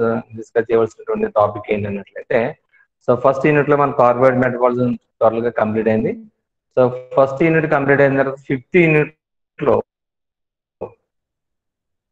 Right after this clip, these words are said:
so, ప్రతి, ఆ, metabolism సంబంధించినటువంటి disorders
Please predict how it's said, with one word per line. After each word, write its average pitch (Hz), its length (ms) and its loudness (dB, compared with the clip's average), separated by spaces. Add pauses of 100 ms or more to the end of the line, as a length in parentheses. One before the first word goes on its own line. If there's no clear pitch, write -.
(1040)
so, 135 40 0
ప్రతి, 160 800 2
ఆ, 143 140 2
metabolism 139 720 -2
సంబంధించినటువంటి 127 760 -6
disorders 127 680 0